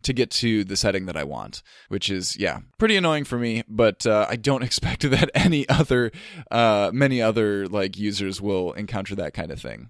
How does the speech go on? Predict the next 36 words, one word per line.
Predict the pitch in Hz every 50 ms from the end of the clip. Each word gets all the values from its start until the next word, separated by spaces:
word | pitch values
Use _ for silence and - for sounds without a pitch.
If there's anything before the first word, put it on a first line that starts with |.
| _ _
The | 92 120 139 147
other | 175 202 214 214
thing | - 196 185 185
that | 175 165
I | 156 156 151
am | 147 147 147 143 143 139 139 139 131 90 95 135
a | 131 131
little | 143 160 160
bit | 143 143 120
less | 117 123 123 123 127 131 131 135 -
than | - 139 131
enthusiastic | 127 123 - 131 123 117 113 113 110 107 - 117 123
about | 113 113 113 107
with | 104 107 -
the | 104
quick | - - 135 135 -
settings | - 147 143 147 147 156 151 -
is | - - 117 117 107 110
that | 117 117 110 82
they | 104 113 113 110 107 107 107 107 107
went | 87 101 117 117 113 -
from, | - - 120 117 113 110
like, | 110 107 104 - -
a | - 104 104 95
dark | 98 95 113 104 107 110 - - - 113
gray | 104 104 101 98 104 104 104 107 113 123 135 135 143 -
theme | - - - 160 156 156 160 165 170 165 -
for | - - - 156 151 151
the, | 147 156 151 143 131
the | 131 151 151 143
quick | - - 147 -
settings | - 165 147 143 147 151 156 147 - - - - _ _ _
to | - - 131 127 123 123 123 123 120 - -
a | - 92 92
white | 92 92 92 92 104 117 143 139 -
theme. | - - - 175 175 180 190 202 214 208